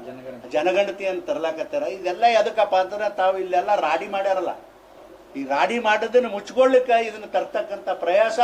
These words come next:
Speaker 2: ಮ-, ಮ-, ಮುಖ್ಯಮಂತ್ರಿಗಳು ಮಾಡ್ಲಕತ್ತಾರ ಅಂತ ಹೇಳಿ ನಾನು ಬಹಳ ಸ್ಪಷ್ಟವಾಗಿ ಈ ಸಂದರ್ಭದಲ್ಲಿ ಹೇಳಿ. ನೋಡ್ರಿ,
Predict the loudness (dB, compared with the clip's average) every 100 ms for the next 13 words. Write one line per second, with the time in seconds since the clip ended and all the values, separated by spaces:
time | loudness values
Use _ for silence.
0 | 2 0 -6 -18 -20 -20 -20 -8 -4 -2
1 | 0 -2 -2 -6 -4 -4 -6 -6 -4 -2
2 | -2 -4 -2 -4 -4 -4 -4 -6 -8 -8
3 | -6 -6 -6 -8 -8 -4 -4 -4 -6 -10
4 | -8 -8 -8 -10 -12 -10 -10 -12 -12 -12
5 | -12 -16 -20 -20 -4 0 2 0 -2 -4
6 | -4 -8